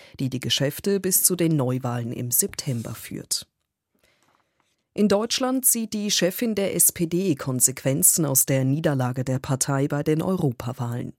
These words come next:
Sie wolle nächste Woche in der Bundestagsfraktion darüber abstimmen lassen, ob sie diese weiter führen solle, sagt Andrea Nahles gegenüber dem Fernsehsender Z D F.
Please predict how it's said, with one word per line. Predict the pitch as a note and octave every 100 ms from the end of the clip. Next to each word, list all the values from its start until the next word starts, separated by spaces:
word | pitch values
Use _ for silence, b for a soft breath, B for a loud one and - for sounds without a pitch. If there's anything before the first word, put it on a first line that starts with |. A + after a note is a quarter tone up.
| b b b b
Sie | b D3
wolle | D3 A#3+
nächste | B3 F3 G3+ - G3
Woche | E3+ - A#3+
in | G#3
der | F3+ E3
Bundestagsfraktion | D#3+ F#3 G#3 F#3 - C3 - - B2 - - C3 D#3
darüber | C#3 C3 C3
abstimmen | - - - F#3+ F#3+
lassen, | F#3 D#3+ - D#3 C#3+ B B
ob | - D#3
sie | - G3+
diese | G3+ G3+ G#3+ F#3
weiter | C#3+ B2+ C3+ F#3
führen | - E3+ C3+ A#2+
solle, | - A#2+ A2+ A#2 b b b
sagt | - A#2+ -
Andrea | B2+ C3 C3+ C#3
Nahles | C3+ B2+ C#3+ E3 -
gegenüber | C#3+ C#3+ C#3+ C#3+
dem | C#3 C#3
Fernsehsender | - B2+ A#2 B2 C3 A#2+ A#2+ A#2
Z | - B2+ C3+
D | E3
F. | B2+ - -